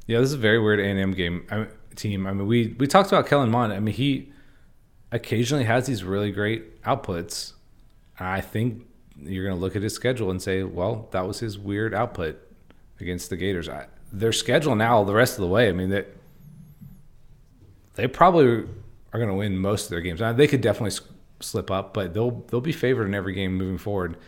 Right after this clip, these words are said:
Um, they've already lost to Bama, so they're kinda shut out unless Bama slips up.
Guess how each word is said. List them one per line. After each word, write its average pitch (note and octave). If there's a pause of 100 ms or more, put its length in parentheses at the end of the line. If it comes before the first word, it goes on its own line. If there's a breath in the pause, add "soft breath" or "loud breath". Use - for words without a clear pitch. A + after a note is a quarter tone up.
(460 loud breath)
Um, F2+
they've F#2
already G2
lost F#2+
to F#2
Bama, F2+
so -
they're E2+
kinda F#2
shut F#2
out F2+
unless F2
Bama F2
slips -
up. -